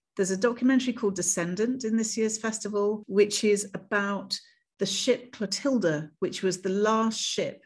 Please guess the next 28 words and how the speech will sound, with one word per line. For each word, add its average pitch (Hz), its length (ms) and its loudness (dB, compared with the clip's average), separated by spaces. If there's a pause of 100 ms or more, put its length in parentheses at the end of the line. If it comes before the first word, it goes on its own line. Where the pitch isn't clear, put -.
(200)
to 190 100 -8
bring 185 340 0
slaves 180 600 0
to 185 140 -2
the 175 140 -2
coast 185 560 -2
of 170 340 -4 (100)
North 190 260 -4
America. 202 540 0 (680)
And 208 460 2 (120)
it 226 200 0
came 262 580 4
and 214 140 -2
it - 160 -10
dropped - 400 2 (400)
Africans 202 840 -2 (280)
in 220 220 8
Mobile, 208 560 4
Alabama, 190 720 -2 (360)
and 202 140 2
the 208 60 2
descendants 226 600 2
of 208 120 2
those 190 280 0
Africans 202 640 -2
still 254 260 4
live 240 360 4
there. 151 320 -4